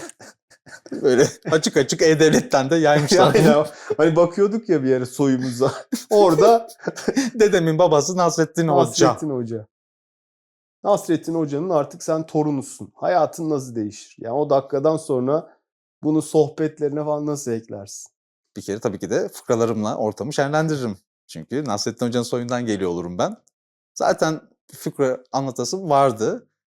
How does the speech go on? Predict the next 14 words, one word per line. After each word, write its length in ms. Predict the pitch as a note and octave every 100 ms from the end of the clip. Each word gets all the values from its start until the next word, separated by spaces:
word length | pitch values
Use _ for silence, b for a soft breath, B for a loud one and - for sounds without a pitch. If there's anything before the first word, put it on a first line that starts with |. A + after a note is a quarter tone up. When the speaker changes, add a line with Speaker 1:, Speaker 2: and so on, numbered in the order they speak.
| _ _ _ _ _ -
Speaker 1:
Madem 480 | D3+ F3+ F3 C3+ -
Nasrettin 480 | D3 C#3 D#3 D3 D3+
Hoca'nın 480 | C3 B2 A#2 A2+
torunusun, 680 | - C3 B2+ C3 - A2+ A#2 _
onun 160 | A#2 A#2
soyundan 520 | A#2 A2+ A2+ B2+ B2
geliyorsun, 540 | G#2+ G2 G2 - - A3+ _ -
hiç 380 | - B3+ A#3 -
kimsenin 540 | A3+ F3+ F#3+ F3 - E3+
duymadığı 420 | A3 F3 D#3 F#3
bir 60 | F3
fıkrasını 520 | - - E3+ - F#3
anlat 380 | D#3+ F3+ G#3+ -
da 340 | B3 - -